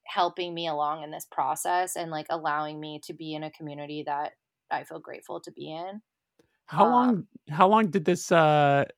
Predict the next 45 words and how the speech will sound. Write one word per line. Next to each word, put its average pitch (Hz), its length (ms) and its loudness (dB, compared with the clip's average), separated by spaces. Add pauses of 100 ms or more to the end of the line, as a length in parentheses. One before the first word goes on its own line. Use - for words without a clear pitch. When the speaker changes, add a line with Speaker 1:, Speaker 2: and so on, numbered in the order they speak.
(180)
Speaker 2:
did 175 120 0
this 165 140 -2
book 160 180 2
take 156 220 -2
you 160 60 2
to 147 60 2
actually 139 340 0
write? 131 300 2
Was 147 200 -4
it 147 80 -6
something 160 240 0
that 147 40 -6
you 143 80 -4
pieced 160 260 -4
together 139 340 0
over 110 140 -4
time? 175 440 2
Was 143 160 -2
it, 135 220 -4 (120)
wh-, - 220 -2
what's 143 360 -6
the - 100 -6
story 143 300 -2
there? 254 120 8
Speaker 1:
Well, 269 80 12
I 269 60 4
s-, - 240 -8 (340)
I 269 140 4
started 247 580 4
writing 180 400 2
it 208 340 -2
in 190 460 -4
two 180 220 -8
thousand 185 400 -2
and 160 120 -8
twelve. - 560 -8 (520)
Speaker 2:
Oh, 151 100 0
wow. 113 320 0 (640)
Speaker 1:
Um, 185 340 4
and 190 140 -2
I 196 60 2
wrote 196 360 0
probably 202 400 2
the 180 120 -6
first 180 640 -4